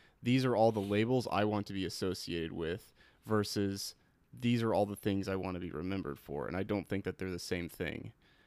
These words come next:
Because I wanna, let's say, let's, I'll just open up for a sec. What do I wanna be remembered for? I wanna be remembered for helping people enjoy their lives more and to have brought some joy and some interest and some excitement to people's lives.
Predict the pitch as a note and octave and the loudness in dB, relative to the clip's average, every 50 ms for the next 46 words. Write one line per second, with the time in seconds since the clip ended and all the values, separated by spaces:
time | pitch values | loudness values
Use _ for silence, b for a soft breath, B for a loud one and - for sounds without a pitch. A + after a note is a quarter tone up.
0 | b b _ A2 G2+ - - G#2+ G#2 G2+ G2 F#2+ - - - _ _ _ _ _ | b b _ -4 -4 0 2 4 4 4 4 2 -2 -6 -12 _ _ _ _ _
1 | _ _ _ _ _ _ _ _ _ - G2 A#2+ B2+ C3 B2+ B2 A#2+ A2+ A#2+ - | _ _ _ _ _ _ _ _ _ 2 2 4 4 4 4 2 2 0 -4 -4
2 | - B2 A2 - - B2 A#2 A2 A2 G#2+ - - D2+ F2+ A#2+ - - - - - | -2 -2 -2 0 2 2 4 4 2 0 -4 -10 -8 -8 -8 -6 -6 -10 -10 -12
3 | - - - - - A#2 A#2+ A2+ A2+ A2+ - A#2+ A#2+ A2 A#2+ A#2+ A#2 - G#2+ G2 | -14 -20 -20 -8 -2 0 0 0 0 -2 0 0 0 2 2 0 0 0 -4 -4
4 | - F#2 G2 - - A2 A2+ A2 A2 G#2+ G#2 G#2 G2+ G2+ G2+ G#2 G2+ G2+ G2+ G2 | -4 -6 -6 -4 -2 2 4 6 6 6 4 2 0 0 0 0 0 0 -2 -2
5 | G2 F#2 - F#2 F#2+ - - - G#2 B2 B2+ C3 C3+ B2+ B2 A#2 A#2 A2+ A2 A2 | -4 -4 -2 -4 -4 -4 0 2 2 2 4 4 2 2 2 2 0 0 0 0
6 | G#2+ G#2 G2+ G2+ G2+ G#2 G2 - - G#2+ G2+ G2 F#2+ F#2 - b b b b b | 0 -2 -2 -2 -2 -2 -4 -4 -6 -4 -4 -2 -4 -6 -8 b b b b b
7 | b - A2+ G#2 - A2 G#2+ - - G2 - - G2+ G2 G2 G2 - _ _ _ | b -2 0 0 2 0 -2 -2 -4 -6 -4 -2 -2 -2 -2 -4 -6 _ _ _
8 | - A2 G#2 F#2+ F#2+ F#2+ F#2 E2+ C#2 C2 C2 B1 C2+ - - - - - - - | -6 -4 -4 -2 -2 -2 -2 -2 -4 -4 -4 -6 -6 -8 -12 -14 -10 -10 -10 -10
9 | - b b b b b b b b - G2 F#2+ F#2 - G#2+ G2 F#2 - - - | -12 b b b b b b b b -2 -2 -2 -2 0 0 0 0 -2 -6 -16
10 | - _ _ A#2 A2 G2+ - - - G#2+ F#2+ G2 G2+ F#2 F#2+ F#2+ F#2+ - - F#2+ | -20 _ _ 4 4 4 2 0 -4 -6 -4 -2 0 0 0 0 0 -2 -2 -6
11 | F#2 - - G2 F#2 - G2+ G2+ - - G2 G2 F#2+ - - F#2 - - G2 G2 | -6 -4 -4 -4 -2 0 -2 -4 -2 -2 -2 -2 -2 -4 -8 -10 -10 -6 -6 -6
12 | F#2+ - - - G2 F#2 - - F#2+ - - F2+ - G2+ G2 - F#2+ F#2 F#2 G2 | -4 -4 0 0 0 0 0 -4 -6 -6 -8 -8 -8 -8 -6 -6 -8 -6 -4 -4
13 | F#2+ F2+ D#2 - - - - | -4 -4 -4 -6 -10 -12 -16